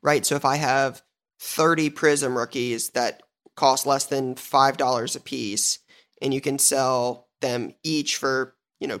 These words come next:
twenty dollars a piece right now, I might will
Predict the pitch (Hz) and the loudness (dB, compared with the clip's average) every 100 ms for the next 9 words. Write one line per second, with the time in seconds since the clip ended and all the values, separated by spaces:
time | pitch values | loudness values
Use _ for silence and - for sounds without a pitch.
0 | - - - - 190 185 151 120 120 - | -12 -18 -10 0 2 4 2 0 0 -4
1 | - 101 - 110 104 104 101 - - - | -8 -6 -6 -4 -4 -2 -4 -6 -18 -6
2 | - 175 165 156 143 139 - | 0 4 4 2 2 0 -4